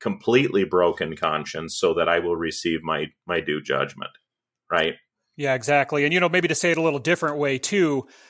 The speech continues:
Speaker 2: we, we just talked about training, how there's a progress or a growth there. Well, I think what
Speaker 1: Mm-hmm.
Speaker 2: Zelwyn just described is there can be a regression in the conscience as well, in the sense that I've learned to ignore that conscience. So maybe at first I felt guilty the first time or two,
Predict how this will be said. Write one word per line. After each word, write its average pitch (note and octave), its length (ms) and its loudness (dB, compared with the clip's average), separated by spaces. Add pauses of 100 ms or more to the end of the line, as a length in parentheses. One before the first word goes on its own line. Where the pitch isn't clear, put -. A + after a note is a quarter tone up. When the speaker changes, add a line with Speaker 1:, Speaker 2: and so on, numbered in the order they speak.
(220)
Speaker 2:
we, D3+ 160 -2
we D3+ 160 -2
just E3 240 2
talked D#3 300 2
about C3 340 0
training, E3+ 720 -2
how C3+ 160 -2
there's B2+ 240 -4
a B2 60 -8
progress C#3+ 720 2
or A#2+ 80 -6
a A#2 40 -8
growth D3+ 420 0
there. A#2+ 360 -6 (300)
Well, C#3+ 180 4
I C#3+ 80 4
think C#3+ 220 -4
what C3 120 -4
Speaker 1:
Mm-hmm. A#2+ 120 0
Speaker 2:
Zelwyn E3 300 4
just C3+ 200 -6
described C3 460 -2
is A2+ 80 -8
there C#3 140 0
can C3+ 160 -10
be B2+ 120 -6
a A#2+ 80 -6
regression C3 680 -2
in B2 80 -8
the B2+ 40 -10
conscience C3 520 -6
as A2+ 120 -8
well, C#3 380 4
in C3 60 -6
the B2+ 80 -8
sense B2+ 320 -2
that C3 160 -6
I've A#2+ 240 -2
learned D#3 500 -2
to C#3+ 160 -4
ignore D#3 440 2
that B2+ 200 -4
conscience. A#2+ 540 -10
So C3 340 -2 (480)
maybe D3+ 340 2
at C3+ 80 0
first D#3+ 440 0
I C#3+ 100 -2
felt C3+ 300 -2
guilty C3+ 340 -2
the A#2+ 100 -8
first - 380 -8
time B2+ 260 -4
or B2 100 -8
two, A#2+ 380 -8